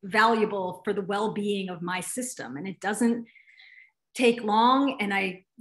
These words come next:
love it every time I do it. Um, get outside, go walk around, even if it's just walking to the end of the driveway and back.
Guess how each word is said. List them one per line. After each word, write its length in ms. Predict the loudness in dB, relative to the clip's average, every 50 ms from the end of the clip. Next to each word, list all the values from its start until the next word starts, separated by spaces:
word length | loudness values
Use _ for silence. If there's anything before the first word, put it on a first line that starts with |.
| -16 -8 -2
love 220 | 0 2 4 4
it 80 | 4 4
every 240 | 4 2 2 0
time 240 | 0 -2 -4 -2 -2
I 80 | -2 -2
do 220 | -2 -4 -4 -4
it. 200 | -2 -4 -4 -6 -8 _ _ _ _ -4 0
Um, 320 | 2 2 2 0 0 -4
get 220 | -4 -4 -4 -2 -2
outside, 760 | 0 -2 -2 -2 -4 -8 -8 -8 -8 -6 -6 -6 -6 -8 -10 -10
go 140 | -8 -6 -4
walk 300 | -2 -2 -2 -2 -4 -4
around, 440 | -6 -4 -4 -4 -4 -4 -6 -6 -8 -8
even 160 | -6 -6 -6
if 100 | -6 -6
it's 160 | -6 -10 -8
just 280 | -8 -6 -6 -6 -8 -10 _ _ _ _ _ _ _ _ _ -10
walking 420 | -6 -4 -2 -2 -2 -2 -2 -2 -2
to 100 | 0 0
the 120 | 2 2 2
end 140 | 2 2 -2
of 60 | -2
the 80 | -4 -4
driveway 500 | -4 -2 -2 0 0 0 -2 -4 -4 -4
and 160 | -6 -6 -6
back. 340 | -6 -6 -6 -6 -6 -8